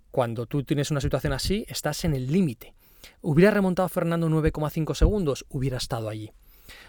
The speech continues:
Los números, mm, no son capaces de decir dónde hubiera salido, eh, Verstappen respecto a Alonso, pero, eh, creemos que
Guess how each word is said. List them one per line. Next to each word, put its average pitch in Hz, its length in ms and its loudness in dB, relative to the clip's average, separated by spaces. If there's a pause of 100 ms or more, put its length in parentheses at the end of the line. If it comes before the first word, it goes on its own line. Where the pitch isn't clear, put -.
Los - 560 0
números, 160 760 4
mm, 143 720 -4
no 139 80 0
son 156 180 0
capaces 139 340 0
de 139 80 0
decir 135 240 -2
dónde 131 220 -2
hubiera 131 180 0
salido, 127 500 -2
eh, 127 220 -2
Verstappen 131 500 -4
respecto 127 340 -6
a 127 40 0
Alonso, 165 360 -2 (300)
pero, 143 320 0 (140)
eh, 110 840 -8
creemos 120 440 -4
que 139 260 -4